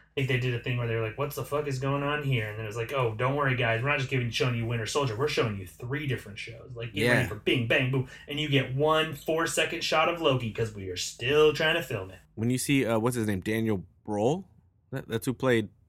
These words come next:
Speaker 2: Zemo,
Speaker 1: Yeah,
Speaker 2: right?
Speaker 1: plays, uh, Z-, Zemo. Yep.
Speaker 2: When he gets that, like, the clip unloaded in his face,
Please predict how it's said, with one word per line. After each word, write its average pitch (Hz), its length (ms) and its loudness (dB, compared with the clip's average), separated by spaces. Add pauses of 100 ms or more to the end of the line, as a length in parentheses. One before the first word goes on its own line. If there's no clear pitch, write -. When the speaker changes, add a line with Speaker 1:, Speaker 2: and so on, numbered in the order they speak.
(520)
Speaker 2:
Zemo, 131 180 6
Speaker 1:
Yeah, 131 220 6
Speaker 2:
right? 117 80 2
Speaker 1:
plays, 123 260 0
uh, 117 100 2
Z-, 127 280 0
Zemo. 127 420 0
Yep. 120 260 -2 (200)
Speaker 2:
When 117 120 4
he 123 60 6
gets 131 180 2
that, 107 200 2 (460)
like, 95 200 -4
the 92 80 -4
clip 120 420 2
unloaded 139 500 4
in 131 140 2
his - 160 -2
face, 143 560 0